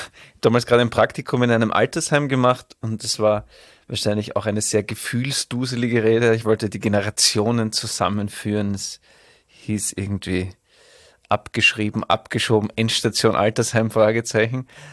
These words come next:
Ähm, ja, genau, aus einer sehr vereinfachten Position eines fünfzehnjährigen heraus, aber die, das Interessante war, dass das Finale war im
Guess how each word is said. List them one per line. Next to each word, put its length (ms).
Ähm, 500
ja, 180
genau, 280
aus 180
einer 180
sehr 560
vereinfachten 840
Position 560
eines 240
fünfzehnjährigen 760
heraus, 540
aber 460
die, 120
das 240
Interessante 500
war, 100
dass 160
das 260
Finale 680
war 300
im 380